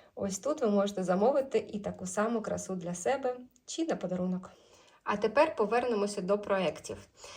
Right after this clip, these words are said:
І це теж був фініш саме грудня. І я дуже хочу цей фініш віднести завтра в багетну майстерню, а потім вже вам показати в оформленні, як це буде.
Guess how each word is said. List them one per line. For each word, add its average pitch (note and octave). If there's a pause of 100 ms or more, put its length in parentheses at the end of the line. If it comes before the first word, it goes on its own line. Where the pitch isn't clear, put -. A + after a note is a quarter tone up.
(180)
І G#3+
це A3
теж A3+
був G3
фініш G#3+ (220)
саме F#3 (480)
грудня. G#3+ (520)
І G#3
я A#3 (140)
дуже G#3
хочу C#4
цей G3+
фініш A3+
віднести G#3
завтра F#3+
в E3+
багетну F#3
майстерню, A3+
а F#3+
потім A#3+
вже G3
вам G3
показати G#3+
в G3+
оформленні, F3
як G3+
це G3+
буде. F#3